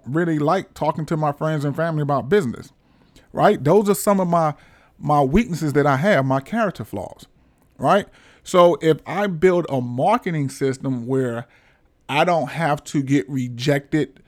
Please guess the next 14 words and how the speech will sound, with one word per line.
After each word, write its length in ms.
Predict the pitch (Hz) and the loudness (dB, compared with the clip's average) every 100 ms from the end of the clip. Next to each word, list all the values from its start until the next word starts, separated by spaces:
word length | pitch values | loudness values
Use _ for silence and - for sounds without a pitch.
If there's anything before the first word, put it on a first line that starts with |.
| - _ _ _ _ _ _ - | -20 _ _ _ _ _ _ 0
every 380 | 147 160 156 151 | 4 6 4 2
time, 560 | 151 156 156 175 180 _ _ _ _ _ 135 | 0 2 2 -2 -6 _ _ _ _ _ 2
right, 320 | 139 147 - | 4 2 2
face 260 | 147 160 | 2 2
to 80 | - | 2
face 260 | 139 151 156 | 2 2 2
with 120 | 151 | -2
somebody, 340 | 160 160 156 | -2 0 0
I 40 | 143 | 2
don't 140 | 147 | 2
have 120 | 151 | 0
to 40 | 139 | 0
get 200 | 147 117 | 0 0
rejected. 600 | 120 131 143 - 185 | -2 2 0 2 -4